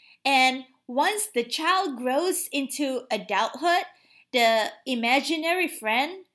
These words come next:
become less and less important, and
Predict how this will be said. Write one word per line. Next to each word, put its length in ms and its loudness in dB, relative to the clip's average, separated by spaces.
become 600 -4
less 280 2
and 220 -4
less 340 0
important, 720 -2
and 560 4